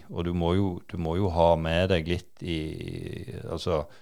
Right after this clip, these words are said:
det nytter ikke bare å være interessert i fotball, for det at hverdagen består jo av noe helt annet enn det. Det er jo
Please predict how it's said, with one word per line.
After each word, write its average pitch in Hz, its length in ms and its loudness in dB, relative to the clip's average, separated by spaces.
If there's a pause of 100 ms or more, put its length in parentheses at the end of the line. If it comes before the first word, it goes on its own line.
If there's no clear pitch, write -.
(140)
det 92 80 2
nytter 82 240 -4
ikke 107 160 2
bare 82 240 6
å 90 80 4
være 85 160 2
interessert 87 560 0
i 85 80 -4
fotball, 95 560 2
for 87 160 -2
det 82 80 6
at 85 240 2
hverdagen 87 880 4
består 87 400 0
jo 87 80 2
av 80 160 2
noe 80 240 0
helt 90 320 0
annet 90 560 0
enn 82 160 -2
det. 92 320 4
Det 85 80 0
er 82 80 -4
jo 90 80 0